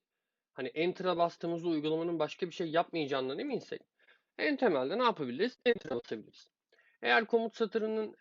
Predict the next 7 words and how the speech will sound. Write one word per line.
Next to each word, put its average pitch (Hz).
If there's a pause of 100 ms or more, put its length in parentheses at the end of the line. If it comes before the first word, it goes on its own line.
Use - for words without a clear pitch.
sadece 214
prompt'u 190
gözükmüyorsa 160 (260)
gözükmeye 180
başlayabilir. 156 (280)
Tekrar 208
söylüyorum, 160